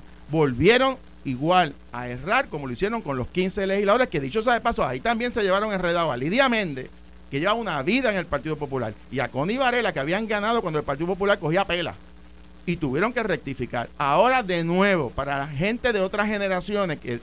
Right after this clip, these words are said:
que llevan muchos años en el partido, vuelven de nuevo con la misma actitud de esto de arrinconarlo. Eso está mal.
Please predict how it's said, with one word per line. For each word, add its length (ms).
que 80
llevan 240
muchos 260
años 180
en 60
el 60
partido, 360
vuelven 400
de 100
nuevo 180
con 140
la 80
misma 260
actitud 360
de 60
esto 160
de 60
arrinconarlo. 640
Eso 220
está 220
mal. 340